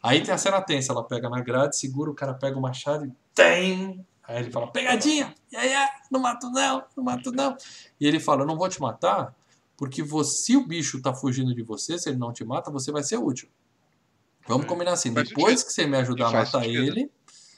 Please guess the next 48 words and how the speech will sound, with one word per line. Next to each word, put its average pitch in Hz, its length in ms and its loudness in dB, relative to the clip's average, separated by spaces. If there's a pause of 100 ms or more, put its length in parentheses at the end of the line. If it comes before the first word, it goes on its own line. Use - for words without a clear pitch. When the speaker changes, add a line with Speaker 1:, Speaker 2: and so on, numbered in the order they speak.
(180)
Speaker 1:
aí 123 220 0
eu 135 100 2
te 277 120 -2
mato. 143 440 -2 (280)
E 131 100 -2
pode 151 300 0
ficar - 160 -6
Speaker 2:
Sim. 233 60 -6
Speaker 1:
tranquila 202 460 -2
que 214 100 -8
eu 226 40 -8
mato 202 260 -2
mesmo." 175 240 -4
Ela 117 100 -8
fala, 127 160 -16
"Não, 143 140 -4
beleza, 143 560 -6
então 123 140 -14
nós 131 140 -6
temos 135 240 -8
um 160 80 -6
acordo, 123 500 -10 (320)
né?" 120 200 -8 (1400)
Aí 156 220 4
tem 208 120 -2
a - 20 2
reunião, 175 600 0 (160)
que - 100 -8
a 110 40 -2
gente 113 180 -8
falou, 107 280 -4
que 120 480 -2
o, 131 420 0 (120)
todo 190 260 0
mundo 147 320 -2
lá 143 140 4
tá 151 220 -6 (100)
querendo, 139 360 -2
aí 127 260 -4
o 147 80 -4
pessoal 190 380 0
quer - 140 -8
fazer 170 160 -4
o 147 40 -6
quê? 113 120 -6
Esperar 127 340 -2
o 131 40 2
resgate. 135 680 -2